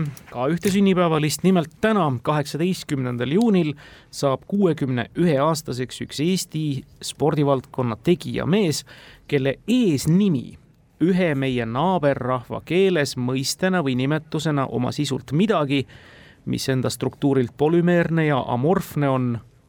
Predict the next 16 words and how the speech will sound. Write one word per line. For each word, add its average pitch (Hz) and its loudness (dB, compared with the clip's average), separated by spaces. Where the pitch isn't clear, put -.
tähistab. - -6
Sama 226 0
eesnime, 165 2
aga 151 -2
oma 139 0
emakeelses 143 0
variandis 160 2
kannab 143 -6
ka 139 -6
hiljuti 139 0
lausa 120 -2
ülemaailmses 123 0
ulatuses 131 -2
tähelepanu 127 -2
pälvinud 139 0
naisterahvas. - -2